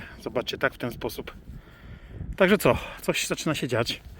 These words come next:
I to jest na oko znalezisko oczywiście. Coś tutaj jeszcze fajnego widziałem, ale nieważne. E, jest super, naprawdę jest bardzo fajnie. Także lecę dalej, grzebię się tutaj dalej. Słuchajcie,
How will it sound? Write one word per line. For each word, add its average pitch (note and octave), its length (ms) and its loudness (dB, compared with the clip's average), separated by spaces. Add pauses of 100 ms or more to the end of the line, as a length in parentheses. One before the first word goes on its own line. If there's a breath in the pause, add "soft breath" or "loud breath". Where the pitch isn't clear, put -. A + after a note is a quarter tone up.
(540 loud breath)
I - 40 -4
to - 80 6
jest E3+ 100 8
na D#3 100 8
oko D#3 200 8
znalezisko C#3+ 460 8
oczywiście. C3+ 440 2
Coś - 180 -4
tutaj G3 220 6
jeszcze - 240 6
fajnego B2+ 300 0
widziałem, B2+ 340 2
ale D#3 220 6 (1160 loud breath)
nieważne. C3+ 420 2 (680 loud breath)
E, D#3 260 8
jest D3+ 160 4
super, B2 260 0
naprawdę C3+ 320 2
jest B2 100 -2
bardzo C3 220 2
fajnie. A#2+ 320 0 (200 loud breath)
Także A2+ 240 0
lecę A2+ 220 0
dalej, A2+ 280 4 (340)
grzebię B2+ 300 4
się - 100 -4
tutaj A#2+ 200 0
dalej. A2 280 4 (1800 loud breath)
Słuchajcie, C#3+ 480 0